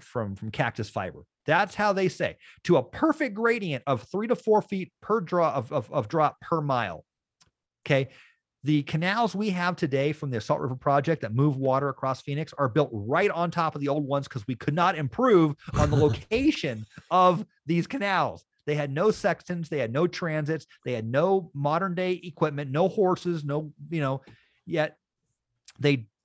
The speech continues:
Speaker 1: they designed and built, not a canal, tec-, technically it's, it's an aqueduct system, not, not a, not, 'cause canals have boats. Um, but it's, it's the most advanced, um, um, hyd-, hydro-,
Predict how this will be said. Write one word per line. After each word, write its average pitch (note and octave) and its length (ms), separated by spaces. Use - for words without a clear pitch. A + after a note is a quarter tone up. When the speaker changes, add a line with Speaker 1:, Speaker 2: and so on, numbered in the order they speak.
Speaker 1:
they C#3 480
designed C#3 580
and B2+ 260
built, B2 320
not G3 100
a F#3+ 40
canal, B2+ 380
tec-, C#3+ 300
technically D3+ 540
it's, B2 160
it's G#2+ 140
an - 100
aqueduct A2+ 400
system, F#2 320
not, A#2+ 320
not A2+ 260
a, A#2 160
not, A2 220
'cause A2+ 140
canals A2+ 280
have G2 220
boats. F2 300
Um, A#2 420
but C3+ 320
it's, D3 320
it's D3+ 320
the D3 80
most D#3+ 240
advanced, C3+ 720
um, A#2 640
um, G2+ 440
hyd-, D3 420
hydro-, D3+ 960